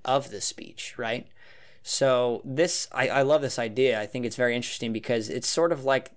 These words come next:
it kind of aligns itself similarly to the idea that, you know, body language conveys more than actual words, like content of words.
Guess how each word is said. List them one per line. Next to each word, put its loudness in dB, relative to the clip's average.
it -4
kind -4
of -2
aligns 2
itself -4
similarly 2
to -8
the -2
idea -2
that, -4
you -4
know, -4
body 2
language 0
conveys 0
more 0
than -6
actual -2
words, -2
like -10
content -2
of -4
words. 0